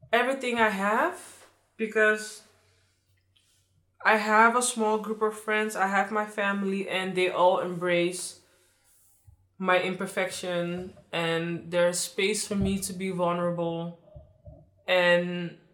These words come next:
yeah, and it definitely, definitely fills me up with a sense of belonging. So I am incredibly lucky to have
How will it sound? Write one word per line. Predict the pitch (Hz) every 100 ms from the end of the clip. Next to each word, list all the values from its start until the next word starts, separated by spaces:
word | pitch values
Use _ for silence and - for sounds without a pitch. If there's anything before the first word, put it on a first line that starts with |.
| _ _ _ _ _ _ _ _ _ _ _ _ _ _
yeah, | 208 269 330 214 - _ _ _ _ _ _ _ -
and | 208 208
it | 208
definitely, | 196 233 247 240 226
definitely | 190 262 294 254
fills | 233 240 226 226
me | 180
up | 180
with | 185
a | 185
sense | - 185
of | 185 175
belonging. | 175 175 165 156 175 - _ _ -
So | 208
I | 196 170
am | 202 208
incredibly | 190 196 196 240 233 220 214 208 - _ _ _ _
lucky | 175 208 226 180 165 175
to | -
have | 170 180 175 180 180 -